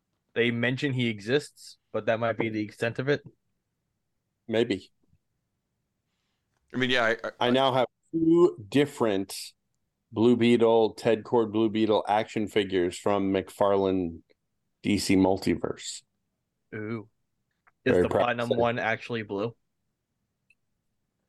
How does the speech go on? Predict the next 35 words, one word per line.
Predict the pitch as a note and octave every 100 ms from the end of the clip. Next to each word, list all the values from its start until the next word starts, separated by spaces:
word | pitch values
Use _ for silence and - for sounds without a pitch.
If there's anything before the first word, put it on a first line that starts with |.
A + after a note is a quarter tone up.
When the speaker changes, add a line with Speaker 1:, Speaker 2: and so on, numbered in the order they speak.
| - - _ _ _ _ C#3+
Speaker 2:
No, | D3 C3 C#3 C#3
yeah, | D3 C#3
uh, | B2 A#2+
that's | C3 C#3 C#3
a | A#2
good | C#3+ D3
joke. | G2 A#2 G#2+ - _
Um, | B2 A#2+ A#2+ A#2 -
the | A2 A2+
first | E3+ E3+
one | F3+ C#3+ A#2+
came | - C#3+ B2+
in |
a | A#2+
two-pack | - D3+ B2 A#2 A2
with | A#2 G2
Booster | A2 B2+ - A#2
Gold. | F#2+ G2 F2+ F#2 A2 _ _ _ _ _ _ _ _ _ A#2
Speaker 1:
Okay. | - F#2+ G2
Speaker 2:
And | A2 G#2+
it | G2+
was | G#2+
kind | - A#2 B2 B2
of | A#2+ A2+ F2+
like, | G2+ G#2 G#2 G2 - - _ _ _ _
it | C#3
was | C#3
kind | - E3 G3+
of | A3+ G3
like, | B2 A#2 - - -
I | D3
don't | G3+
wanna | G#3+ D#3+
say | C#3+ A#2+ - _
funny | C3 C#3 A2 G#2 G2